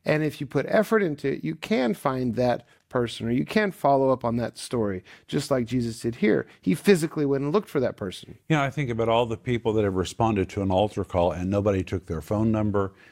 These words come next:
Speaker 2: their address, no follow-up. And I really believe a lot of good fruit has been lost simply because people didn't pay attention.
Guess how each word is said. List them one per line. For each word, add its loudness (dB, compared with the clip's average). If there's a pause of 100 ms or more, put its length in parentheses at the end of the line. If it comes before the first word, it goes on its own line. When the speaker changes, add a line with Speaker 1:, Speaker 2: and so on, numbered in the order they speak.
(140)
Speaker 2:
their -2
address, 0 (180)
no 0
follow-up. 0
And 0
I 2
really 0
believe 0
a -4
lot 2
of -2
good 0
fruit -4 (960)
has 0
been -2
lost 2
simply -2
because 0
people 0
didn't 0
pay -2
attention. -4